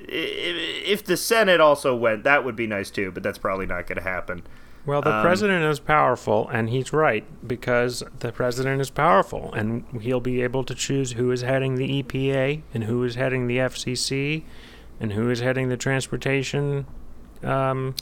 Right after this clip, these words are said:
Speaker 1: I mean, so far it's all, like, feckless neolibs. The, the names being floated are guys like Garcetti and, hilariously
Speaker 2: Yeah.
Speaker 1: enough, um,
Speaker 2: But the
Speaker 1: Meg
Speaker 2: people,
Speaker 1: Whitman for commerce.
Speaker 2: the people that are in there now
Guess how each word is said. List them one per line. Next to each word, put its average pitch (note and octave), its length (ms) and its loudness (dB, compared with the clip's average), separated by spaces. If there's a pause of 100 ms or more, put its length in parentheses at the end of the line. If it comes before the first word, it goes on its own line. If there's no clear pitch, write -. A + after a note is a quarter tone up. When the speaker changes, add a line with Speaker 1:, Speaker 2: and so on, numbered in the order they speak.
(140)
Speaker 1:
I A#2+ 140 0
mean, C3 160 0
so D#3+ 240 4
far D3+ 240 8
it's C3 160 0
all, C3 240 6
like, A#2 260 4
feckless B2 520 0
neolibs. A2 840 2
The, B2 160 4
the A2+ 160 -2
names B2 300 2
being A#2 240 0
floated A2+ 340 0
are G#2 120 2
guys G#2+ 280 0
like G#2 160 -2
Garcetti G2+ 640 0
and, F#2+ 120 -4
hilariously A#2 600 2
Speaker 2:
Yeah. A2 180 4
Speaker 1:
enough, G#2 340 0
um, G2+ 280 -2 (140)
Speaker 2:
But D3+ 240 4
the D#3+ 120 4
Speaker 1:
Meg B2+ 260 4
Speaker 2:
people, D3+ 240 4
Speaker 1:
Whitman A2+ 240 0
for G#2+ 160 -2
commerce. A2 500 0
Speaker 2:
the C3+ 120 -2
people E3 360 0
that C#3+ 200 4
are C3+ 200 6
in C3+ 260 2
there B2+ 220 4
now A2+ 600 4